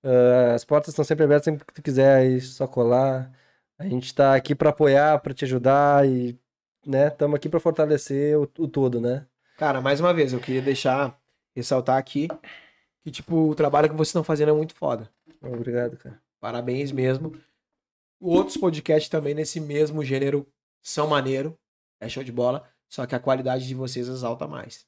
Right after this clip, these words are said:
Speaker 1: Pô, fico feliz por isso,
Speaker 2: Tá?
Speaker 1: velho.
Speaker 2: E,
Speaker 1: Fico
Speaker 2: tipo,
Speaker 1: feliz.
Speaker 2: os números tão dizendo isso. Vocês podem pesquisar, tá ligado? Os números de vocês dizem isso. Mas a qualidade de vocês é muito mais foda. E no gênero que vocês tão trazendo, tá ligado?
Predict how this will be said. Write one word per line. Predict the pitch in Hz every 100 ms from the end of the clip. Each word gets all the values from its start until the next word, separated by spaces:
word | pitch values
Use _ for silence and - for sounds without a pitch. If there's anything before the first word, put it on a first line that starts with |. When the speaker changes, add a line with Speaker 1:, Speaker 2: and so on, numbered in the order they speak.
| _
Speaker 1:
Pô, | - 127 113 110
fico | - -
feliz | 151 151
por | - 185
isso, | 170 107
Speaker 2:
Tá? | 120 - _ _ -
Speaker 1:
velho. | 117
Speaker 2:
E, |
Speaker 1:
Fico | 123
Speaker 2:
tipo, | 135 143
Speaker 1:
feliz. | 247
Speaker 2:
os | 196
números | 226 254 247
tão | 254
dizendo | 247 220 220
isso. | 131 - - _
Vocês | -
podem | - 160 156 147 -
pesquisar, | 123 - 113 110 117 _ _ _ _ _
tá | 107
ligado? | 101 107 _ _
Os | -
números | 156 175 170
de | 160
vocês | 160 170 160
dizem | 180 180 147
isso. | 135 - _ _ _ -
Mas | 139 139
a | 143
qualidade | 156 151 151 165
de | 170
vocês | 160 160 170 - _ _ -
é | 135
muito | 160 185
mais | 180
foda. | - 165 160
E | 175
no | 175 180
gênero | 190 233 214
que |
vocês | 185 180 -
tão |
trazendo, | 185 185 147 147 156 131
tá | - 95
ligado? | 95 95